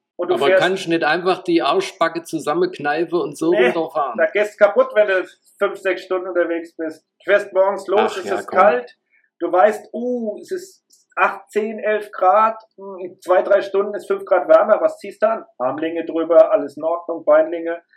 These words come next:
Speaker 1: Die kannst du sogar während dem Fahren ausziehen. Musst nicht mal anhalten dafür. Und, äh, und dann bist du immer perfekt angezogen. Und dann eine, eine kleine Weste drauf, passt alles hinten in die Radtaschen rein. Also ich bin dieses Jahr im Frühjahr und, und jetzt im Spätjahr fahre ich zu achtzig Prozent mit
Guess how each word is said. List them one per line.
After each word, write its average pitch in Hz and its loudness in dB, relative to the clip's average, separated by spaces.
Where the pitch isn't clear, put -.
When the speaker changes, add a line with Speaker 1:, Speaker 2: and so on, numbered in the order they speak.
Speaker 1:
Die 151 -8
kannst 208 2
du 214 2
sogar 208 4
während 208 -2
dem 190 -10
Fahren - -2
ausziehen. 131 -16
Musst 180 -4
nicht 208 -4
mal 202 4
anhalten 143 -2
dafür. 143 -10
Und, 180 0
äh, 175 0
und - -4
dann 135 0
bist 185 -4
du 202 0
immer 202 2
perfekt 202 -2
angezogen. 170 -6
Und 151 -12
dann 170 0
eine, 165 -4
eine 175 -4
kleine 175 2
Weste 214 2
drauf, 220 2
passt 202 2
alles 214 4
hinten 208 -4
in 180 -10
die 170 -4
Radtaschen 190 0
rein. 170 -2
Also 160 -6
ich - -20
bin 156 -8
dieses 202 -10
Jahr 190 4
im 160 -6
Frühjahr 180 -2
und, 160 -12
und 156 -12
jetzt 151 -12
im 147 -12
Spätjahr 147 -6
fahre 135 -2
ich 127 -8
zu - -10
achtzig - -10
Prozent - -8
mit 143 -14